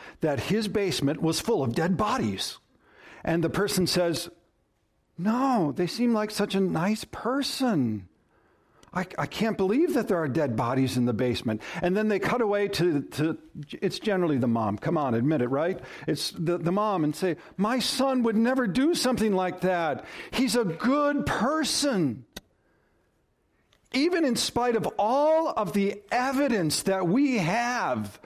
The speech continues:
we want to hold on to, at the core,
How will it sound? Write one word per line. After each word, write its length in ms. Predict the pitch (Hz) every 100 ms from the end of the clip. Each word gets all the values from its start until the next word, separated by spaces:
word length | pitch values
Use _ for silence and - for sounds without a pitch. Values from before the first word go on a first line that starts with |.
| - - -
we 160 | 202
want 300 | 233 247 277
to 60 | 269
hold 400 | 190 220 254 240
on 260 | 247 247 214
to, 220 | 196 180
at 180 | 196 247
the 80 |
core, 680 | 220 - 247 285 254 196 147